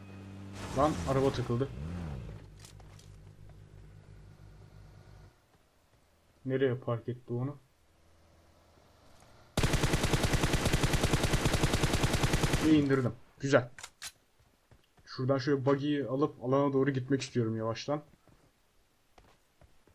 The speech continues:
Oo, heyecanlandım. Kalbim küt küt atıyor.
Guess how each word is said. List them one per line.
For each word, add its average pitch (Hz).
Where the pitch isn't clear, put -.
Oo, 143
heyecanlandım. 139
Kalbim 131
küt -
küt -
atıyor. 127